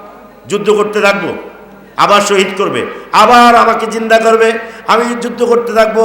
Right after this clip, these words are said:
আমি শহীদ হব। তাহলে বুঝেন, উম্মতের জীবনে নবী পাকের ইসলামের মধ্যে শ্রেষ্ঠ মর্যাদা হচ্ছে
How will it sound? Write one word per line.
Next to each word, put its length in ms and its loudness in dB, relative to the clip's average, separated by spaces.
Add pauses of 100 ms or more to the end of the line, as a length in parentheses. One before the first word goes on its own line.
আমি 200 2
শহীদ 300 0
হব। 140 2 (420)
তাহলে 260 4
বুঝেন, 300 -2 (260)
উম্মতের 560 2 (100)
জীবনে 360 0 (360)
নবী 200 0 (100)
পাকের 320 2
ইসলামের 540 -2
মধ্যে 300 -6 (380)
শ্রেষ্ঠ 520 -2 (640)
মর্যাদা 500 2
হচ্ছে 320 2